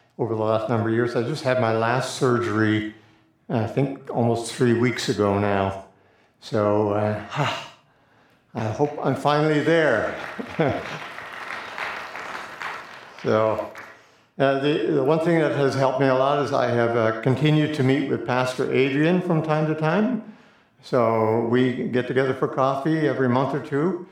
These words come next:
and, uh, uh, he's been a great support to me, and I hope I have been to him and his. He came here at a time, like, we had done all this transition work, and I'm glad to see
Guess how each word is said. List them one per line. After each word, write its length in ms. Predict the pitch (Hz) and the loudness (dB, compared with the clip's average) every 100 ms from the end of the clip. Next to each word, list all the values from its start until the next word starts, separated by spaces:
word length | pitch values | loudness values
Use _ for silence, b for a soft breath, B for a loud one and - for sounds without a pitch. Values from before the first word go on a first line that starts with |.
| B B B - | B B B -2
and, 440 | 113 110 110 104 | 0 2 2 2
uh, 20 | 107 107 107 107 110 233 | 2 2 2 0 -2 -2
uh, 300 | 170 107 107 123 | 0 0 0 0
he's 180 | 143 | -2
been 160 | 131 139 | 0 0
a 40 | |
great 280 | 139 135 131 | 2 2 0
support 400 | 160 - 135 127 | -4 0 0 0
to 80 | 131 | 2
me, 240 | 123 139 147 | 2 4 2
and 120 | 113 | 2
I 100 | 110 | 0
hope 240 | 120 120 | 0 0
I 140 | 120 113 | 0 0
have 180 | 120 | 0
been 160 | 120 120 | 0 0
to 160 | 117 110 | 2 2
him 220 | 135 143 | 2 2
and 180 | 113 113 | 2 4
his. 420 | 131 131 - - B B B B 135 | 2 0 -6 -14 B B B B 0
He 160 | 123 190 | 2 2
came 300 | 165 151 135 | 4 4 4
here 480 | 139 135 131 131 - | 4 4 4 0 -2
at 220 | 127 123 | 0 0
a 80 | 107 | -2
time, 500 | 143 160 143 120 - | 0 2 2 0 -2
like, 140 | 76 | -2
we 100 | 160 | 0
had 120 | 165 - | 2 4
done 160 | 143 | 2
all 180 | 135 135 | 2 2
this 200 | 127 - | 0 -4
transition 640 | - 135 123 151 - 135 127 | -2 0 2 0 0 0 2
work, 320 | 196 139 - | 4 2 2
and 100 | 131 | 0
I'm 220 | 127 135 | 2 2
glad 240 | 156 170 - | 2 2 0
to 100 | 175 | 0
see 640 | 170 185 185 127 - | 2 2 2 0 -2